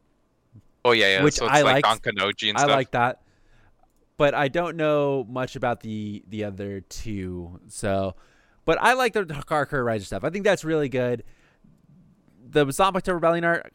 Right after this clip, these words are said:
Speaker 2: I'm looking forward to personally, 'cause that'll be new ter-, that'll, that's like new Bleach
Speaker 1: New
Speaker 2: for me.
Speaker 1: territory, right?
Speaker 2: That's new
Speaker 1: Yeah.
Speaker 2: Bleach. I've never seen that before. So I watched the first couple episodes because I remember seeing, uh,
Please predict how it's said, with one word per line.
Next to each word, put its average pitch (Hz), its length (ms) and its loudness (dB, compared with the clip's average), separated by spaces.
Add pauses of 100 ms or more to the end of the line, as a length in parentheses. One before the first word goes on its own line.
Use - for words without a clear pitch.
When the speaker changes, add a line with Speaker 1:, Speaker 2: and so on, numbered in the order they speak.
Speaker 2:
I'm 151 240 2
looking 117 180 -4
forward 104 260 -4
to 110 100 -8
personally, 117 400 -4
'cause 110 240 -8
that'll 147 260 2
be 139 160 -8
new 131 220 -6
ter-, 131 360 0 (100)
that'll, 165 180 4
that's 156 360 2
like 220 220 -2
new 165 240 -2
Bleach 147 320 2
Speaker 1:
New 170 80 4
Speaker 2:
for 180 60 4
me. 151 80 2
Speaker 1:
territory, 87 180 -2
right? 92 140 -2
Speaker 2:
That's 175 200 4
new 156 100 2
Speaker 1:
Yeah. 151 80 4
Speaker 2:
Bleach. 156 440 -2
I've 151 160 4
never 180 220 2
seen 185 200 -6
that 127 180 0
before. 95 380 -12 (120)
So 120 500 -2 (680)
I 139 80 2
watched 175 280 4
the 175 80 -4
first 165 200 -4
couple 131 220 -2
episodes 127 360 -2
because 113 220 -6
I 107 160 0
remember 110 480 -4
seeing, 107 500 -10
uh, 92 800 -10